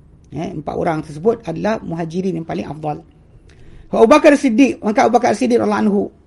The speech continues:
dia adalah Abdullah bin Uthman bin Amir.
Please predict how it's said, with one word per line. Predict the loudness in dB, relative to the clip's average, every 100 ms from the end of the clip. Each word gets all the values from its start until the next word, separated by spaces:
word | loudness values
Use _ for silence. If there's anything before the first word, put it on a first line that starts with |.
| _ -20 -20 -14
dia | -2 0 0
adalah | 0 -2 -2 -8 -20 _ _ _ -20 _ _ _ _ _ _ _ _ _ _
Abdullah | 0 2 2 4 4 4
bin | 0 -4
Uthman | -4 -2 -2 -4
bin | -4 -4 0
Amir. | 0 0 0